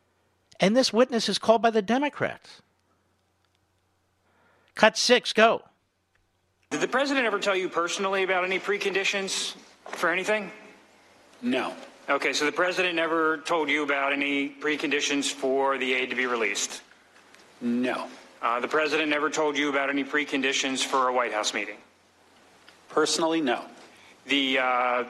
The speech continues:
Speaker 2: you said you didn't have your records or your documents from the State Department, but if you did, there wouldn't be any document or record that ties President Trump personally to any of this, correct?
Speaker 3: Boy, I don't want to speculate what would be
Speaker 2: No,
Speaker 3: on
Speaker 2: your documents or records.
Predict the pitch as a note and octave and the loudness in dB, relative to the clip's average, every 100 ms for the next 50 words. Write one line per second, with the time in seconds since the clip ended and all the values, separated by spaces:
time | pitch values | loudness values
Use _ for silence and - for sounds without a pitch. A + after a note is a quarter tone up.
0 | - D#3+ D3 F3 D3 D3 D#3 D3+ D3+ C#3 | -2 0 0 0 0 0 0 0 0 0
1 | D3 C3+ D3 D#3 D3+ C#3+ C3+ C3+ C#3+ D3 | 0 0 0 0 0 0 0 0 0 0
2 | C#3+ C3 C3+ B2 - D3+ D3 C#3 C3 C3 | -2 -2 -2 0 0 0 0 0 0 0
3 | C3 C#3 C#3+ D#3 C#3 F3 C#3+ C3 C3+ - | 0 0 0 -2 -2 0 2 0 -2 -10
4 | - - - - D3 D#3 D#3+ D3 C#3+ C#3+ | -18 -20 -20 -2 0 2 2 2 2 0
5 | C#3 C#3 C#3+ E3 D3 D3+ D3 C3+ C3 C3 | 0 0 0 0 2 2 2 0 2 0
6 | B2 B2 B2 - F2 - - - - - | 2 0 0 -4 -14 -18 -20 -20 -20 -20
7 | - - - - D3 C3 C3+ - D3 C3 | -20 -20 -16 -2 0 2 0 -2 -2 0
8 | D3 C3+ D3+ B2+ D3 C#3 C#3 B2+ B2 C3 | 0 0 -2 0 -2 0 0 0 0 0
9 | B2+ B2 G#2+ G2+ - - B2 D3+ - - | 0 0 -2 0 0 2 0 0 -8 -14
10 | - C3 C3+ D3+ D3+ C#3+ C3 - D3 C#3+ | -4 0 2 2 2 2 0 0 0 0
11 | C3 C3 A#2 C3+ B2 C3+ B2+ C3+ C3+ - | 2 2 2 0 0 0 0 0 0 2
12 | - D4+ D3 B2 C3+ B2 - A#2 G#2 B2+ | 0 0 0 -2 -4 -2 0 0 0 -4
13 | C3+ - | -6 -6